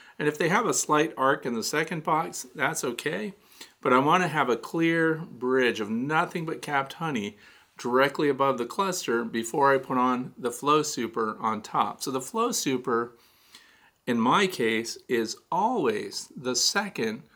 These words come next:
or even the third box, depending on how far up the brood goes into the lower boxes, because I want that clear honey bridge so that, uh, because I'm not using queen excluders.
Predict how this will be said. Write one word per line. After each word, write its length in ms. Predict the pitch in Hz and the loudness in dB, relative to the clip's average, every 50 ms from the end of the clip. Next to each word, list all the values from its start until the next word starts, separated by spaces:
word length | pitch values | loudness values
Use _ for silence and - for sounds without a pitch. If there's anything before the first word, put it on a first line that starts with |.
| _ _ _ - | _ _ _ 0
or 240 | 127 120 117 - - | 2 2 2 2 -2
even 360 | 165 165 185 185 175 156 139 | -4 -2 -2 -2 -2 0 0
the 120 | 127 120 110 | 0 -2 -2
third 680 | - - - - - - 160 165 165 160 151 139 - | -4 -8 -20 -12 -4 -2 0 0 2 0 -2 -2 -4
box, 500 | 120 104 95 98 98 - - - - - | -4 -2 -2 -2 -4 -8 -10 -12 -12 -10
depending 500 | - 113 - - 127 131 135 135 131 127 | -10 -10 -8 -6 -4 -4 -4 -2 -2 0
on 220 | 113 113 113 110 | 2 2 2 0
how 220 | 110 113 117 123 123 | 0 0 -2 -2 0
far 280 | - - 117 120 - | 2 2 2 2 2
up 160 | 117 107 - - | 0 -6 -6 -6
the 80 | 107 | -10
brood 300 | - - 117 113 110 110 | -8 -6 -6 -6 -4 -4
goes 400 | - 113 107 107 107 104 - - | -4 -4 -4 -4 -6 -6 -8 -8
into 220 | 131 117 107 101 - | -8 -8 -8 -8 -8
the 100 | 120 113 | -10 -10
lower 260 | 104 107 110 110 107 | -10 -8 -8 -8 -8
boxes, 680 | 107 113 107 110 113 - - - 120 107 - - - | -6 -6 -6 -6 -6 -8 -12 -12 -10 -10 -10 -12 -12
because 300 | - - - 127 113 110 | -12 -10 -6 -6 -4 -2
I 40 | 113 | -2
want 240 | 113 113 110 107 - | -2 -2 -2 -2 -4
that 200 | 117 - - - | -8 -10 -10 -12
clear 580 | - - 170 165 165 165 170 165 170 165 - - _ _ _ _ - _ _ _ _ _ _ - - | -10 -4 0 0 2 2 2 2 0 -2 -4 -10 _ _ _ _ -20 _ _ _ _ _ _ -8 -4
honey 220 | 151 165 165 151 | -2 0 0 0
bridge 580 | 135 131 127 123 123 120 120 117 - - - - | 0 2 4 4 4 4 2 0 -4 -8 -10 -6
so 240 | - - 123 113 107 | -4 0 0 2 2
that, 380 | 117 113 110 107 - - - | 2 2 2 0 -2 -2 0
uh, 100 | 127 113 | 0 0
because 260 | 110 - - 131 120 | 0 0 -2 -2 0
I'm 140 | 127 123 123 | 0 0 2
not 140 | 123 123 120 | 2 0 0
using 260 | 113 110 107 117 107 | -2 -4 -4 -6 -6
queen 200 | 101 120 113 104 | -4 -4 -4 -6
excluders. 640 | - - - - - 90 87 92 - - - - - | -6 -8 -10 -10 -10 -10 -12 -12 -12 -10 -12 -12 -12